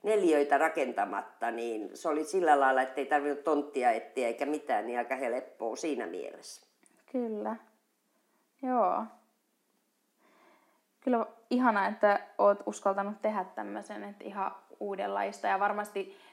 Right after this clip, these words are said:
Speaker 2: myös tällaiset uudenlaiset ratkaisut houkuttelee tänne alalle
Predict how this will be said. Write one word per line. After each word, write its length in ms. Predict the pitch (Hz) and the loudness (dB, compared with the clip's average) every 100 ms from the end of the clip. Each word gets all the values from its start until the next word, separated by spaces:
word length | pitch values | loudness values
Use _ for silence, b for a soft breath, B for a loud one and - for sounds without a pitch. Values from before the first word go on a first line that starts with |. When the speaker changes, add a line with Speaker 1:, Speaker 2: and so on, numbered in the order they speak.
| - | -4
Speaker 2:
myös 200 | 202 208 | -2 2
tällaiset 400 | 214 208 214 214 | 2 2 0 0
uudenlaiset 500 | 240 247 214 202 202 | 2 4 6 4 2
ratkaisut 520 | 220 233 - 196 190 | 4 4 2 -6 -2
houkuttelee 500 | 202 185 190 185 180 | 0 2 -2 0 0
tänne 220 | 185 180 175 | 0 -2 0
alalle 420 | 202 202 185 | 2 4 4